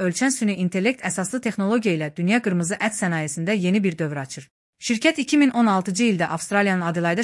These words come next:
şəhərində qurulub və ilk məhsul olan M Q Prab ilə iki min on səkkizinci ildə sənaye sınaqları üçün beş yüz min A B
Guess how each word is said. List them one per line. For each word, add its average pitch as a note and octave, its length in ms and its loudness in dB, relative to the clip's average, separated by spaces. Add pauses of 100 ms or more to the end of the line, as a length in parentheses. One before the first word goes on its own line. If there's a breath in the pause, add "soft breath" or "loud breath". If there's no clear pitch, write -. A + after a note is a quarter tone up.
şəhərində F#3 340 2
qurulub F3+ 340 0
və F#3 120 -4
ilk B3 160 0
məhsul G#3 400 0
olan D#3+ 180 -2
M A3 180 2
Q A#3+ 200 -2
Prab A#3+ 240 2
ilə D#3+ 120 -2
iki F#3+ 200 -2
min B3+ 160 4
on G#3+ 100 2
səkkizinci G3+ 540 0
ildə F3+ 160 0
sənaye F#3 320 2
sınaqları G3 400 0
üçün F3+ 320 -4
beş A#3+ 200 2
yüz G#3+ 140 -2
min G#3 180 2
A F#3+ 160 0
B F3+ 120 2